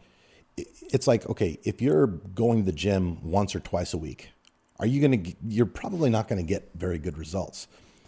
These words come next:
Personal development needs to not be something that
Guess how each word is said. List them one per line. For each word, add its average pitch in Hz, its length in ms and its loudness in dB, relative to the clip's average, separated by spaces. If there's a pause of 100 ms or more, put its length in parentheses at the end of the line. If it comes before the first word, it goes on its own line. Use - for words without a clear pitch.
(180)
Personal 156 340 2
development 113 340 4
needs 107 220 2
to 107 60 -2
not 104 180 0
be 104 80 -2
something 98 440 0
that 85 260 -2